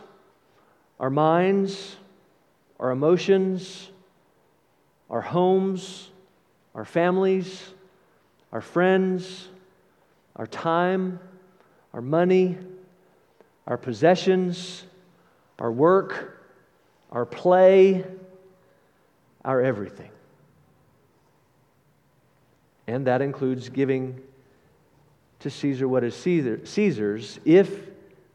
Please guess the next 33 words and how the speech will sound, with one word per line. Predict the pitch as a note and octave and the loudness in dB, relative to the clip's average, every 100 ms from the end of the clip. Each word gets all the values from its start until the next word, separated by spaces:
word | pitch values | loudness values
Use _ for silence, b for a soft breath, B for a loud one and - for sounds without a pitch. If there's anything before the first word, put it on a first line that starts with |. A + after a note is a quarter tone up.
| _ _ _ _ _ - | _ _ _ _ _ -12
and | C3+ | -2
only | D3 D3+ C#3+ | 0 2 4
if | C#3+ | 4
it | C3+ | 2
doesn't | C3+ C3 C3 A#2 | 2 0 -2 -6
cause | C3 A#2+ B2 | -4 -2 -4
us | A#2 | -10
to | A#2 | -12
sin | - C3+ | -6 -4
or | A#2+ | -4
forsake | A2+ G#2+ - A#2 G2+ - - - B2 | -6 -8 -2 0 0 -8 -20 -16 -8
that | A2+ - | -6 -6
which | A#2 - | -10 -8
we | A#2 G#2 | -8 -6
owe | G#2+ F#2+ - - - | -6 -8 -14 -20 -20
to | - | -12
the | A2+ A2 | -8 -6
Lord. | A2 G2+ G#2 | -4 -6 -8
We | A2+ | -8
should | - D#3 | -2 -2
not | D3+ D3 C3 | 0 -4 0
give | E3 D3 B2 A2 - - b b b b b b b _ _ - | 2 2 0 -8 -16 -20 b b b b b b b _ _ -4
what | C3+ | 0
is | D3 B2 | 0 0
the | C3+ | -2
Lord's | C3+ C3 G#2 G#2 - - - _ _ _ _ _ - | 0 0 -2 -8 -14 -20 -20 _ _ _ _ _ -16
to | G#2 | -14
the | |
state. | - F#3+ - - - _ _ _ _ _ _ _ _ _ _ _ _ _ _ _ _ _ _ _ _ _ _ _ _ _ _ _ _ _ _ _ _ _ _ _ _ _ _ _ _ _ _ - | -6 -4 -6 -12 -20 _ _ _ _ _ _ _ _ _ _ _ _ _ _ _ _ _ _ _ _ _ _ _ _ _ _ _ _ _ _ _ _ _ _ _ _ _ _ _ _ _ _ -12
As | B2 | -2
Isaac | C3+ C3+ C3 C3 | 2 2 0 2
Watts | D3 D3+ C3+ | 4 4 2
wrote, | A#2 F#2 | -2 -2